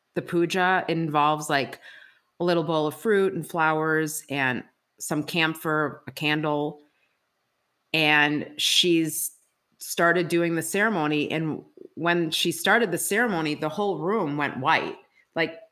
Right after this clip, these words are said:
I started transcending before she gave me my mantra. So I had never had that experience before. I mean, maybe a little bit when I had, like, zoned out at some point, but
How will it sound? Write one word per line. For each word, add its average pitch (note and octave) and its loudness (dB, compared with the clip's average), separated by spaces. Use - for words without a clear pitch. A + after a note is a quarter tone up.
I F3+ 6
started B3 0
transcending E3 -2
before D3 -4
she D#3 -4
gave D3 -2
me C3+ -4
my B2 -4
mantra. G2+ -4
So D#3+ 2
I F3+ 6
had F#3 4
never F3 2
had F3+ 0
that D3+ 4
experience F3 -2
before. D#3+ -2
I D#3 0
mean, D#3 -2
maybe F3+ 0
a F#3 0
little E3+ 0
bit B3+ -2
when D#3+ -2
I D#3+ 4
had, D3+ 0
like, C3+ -2
zoned D3+ 0
out D3 4
at F3+ -2
some G3 -2
point, G#3+ -4
but D3+ 0